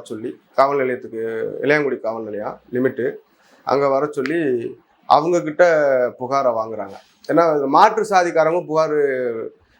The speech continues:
கொடுக்கல இவங்க மேல. இப்போ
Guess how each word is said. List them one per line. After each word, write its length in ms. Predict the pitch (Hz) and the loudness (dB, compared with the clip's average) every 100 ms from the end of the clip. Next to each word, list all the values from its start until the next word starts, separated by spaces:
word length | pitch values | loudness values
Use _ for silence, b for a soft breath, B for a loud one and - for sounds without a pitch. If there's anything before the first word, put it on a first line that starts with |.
| _ | _
கொடுக்கல 300 | 165 175 170 131 - | 0 4 6 4 2
இவங்க 180 | 160 170 170 | 2 2 2
மேல. 160 | 170 180 208 - _ _ _ _ - - - - | 2 2 0 -4 _ _ _ _ -20 -20 -20 -8
இப்போ 180 | 139 | 0